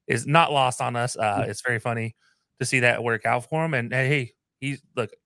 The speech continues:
Speaker 1: he's, he's, he's a guy that's won three rings in three different countries in the, in North America.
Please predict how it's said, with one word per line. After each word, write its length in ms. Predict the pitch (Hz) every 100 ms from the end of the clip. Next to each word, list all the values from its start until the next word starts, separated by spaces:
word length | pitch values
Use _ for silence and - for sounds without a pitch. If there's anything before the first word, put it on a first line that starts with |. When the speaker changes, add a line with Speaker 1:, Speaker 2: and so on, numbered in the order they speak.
| _ -
Speaker 1:
he's, 260 | 135 127
he's, 360 | 131 127 135 131
he's 160 | 131 127
a 60 |
guy 180 | 131 139
that's 140 | 139
won 180 | 143 131
three 180 | 131 135
rings 580 | 131 135 135 127 120 - _ -
in 120 | 117
three 200 | - 135
different 340 | 131 131 123 - -
countries 380 | 135 135 127 123
in 80 |
the, 220 | 123 120 -
in 280 | 127 127
North 160 | 123 123
America. 420 | 123 120 123 120